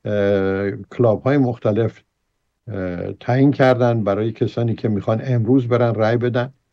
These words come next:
عده زیادی از قبل را-، رای خودشون رو، اه، ارائه دادن از طریق، اه، پست یا از طریق پرسشنامه‌ای که بوده بردن و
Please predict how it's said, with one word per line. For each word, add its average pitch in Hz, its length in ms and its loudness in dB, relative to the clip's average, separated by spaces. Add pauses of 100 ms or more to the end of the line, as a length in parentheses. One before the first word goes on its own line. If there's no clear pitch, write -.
(580)
عده 147 520 4
زیادی 135 720 2
از 120 280 -6
قبل 123 380 -2
را-، 113 240 -6
رای 120 220 0
خودشون 120 560 -2
رو، 110 320 -2 (680)
اه، 95 520 -2 (840)
ارائه 135 500 2
دادن 143 480 0 (640)
از 110 240 -4
طریق، 113 640 -2 (560)
اه، 98 420 -6 (260)
پست 131 320 2
یا 117 140 0
از 98 120 -4
طریق 113 240 -2
پرسشنامه‌ای 113 760 -4
که 117 120 -4
بوده 101 260 -4
بردن 107 480 0
و 113 200 2